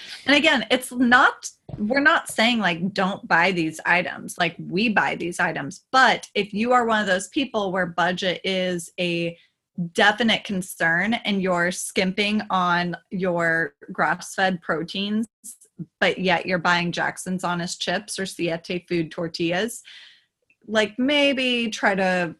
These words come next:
look at, like, your priorities there and think, "Okay, does this really make sense? Is this what's going to be helping me long-term to buy these chips rather than buying grass-fed protein?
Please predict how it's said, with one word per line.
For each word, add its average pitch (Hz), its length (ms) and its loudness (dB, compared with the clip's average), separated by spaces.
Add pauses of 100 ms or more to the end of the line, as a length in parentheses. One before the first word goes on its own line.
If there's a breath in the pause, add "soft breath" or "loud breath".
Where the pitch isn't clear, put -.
look 208 340 2
at, 185 220 0
like, 180 240 -2
your 180 100 -2
priorities 240 680 4
there 208 420 0
and 190 180 -4
think, 185 280 -4 (100)
"Okay, 180 220 -2
does 175 200 -6
this 190 220 -4
really 190 220 0
make 175 180 -2
sense? 170 300 -4
Is 170 160 -8
this 175 200 -6
what's 180 200 -6
going 170 260 -2
to 170 60 -4
be 165 280 -4
helping 226 400 0
me 220 160 2
long-term 185 640 -2
to 180 120 -8
buy 165 220 0
these 180 260 -2
chips - 360 -6
rather 175 500 0
than 175 160 -4
buying 165 320 -4
grass-fed - 580 -4
protein? 220 540 0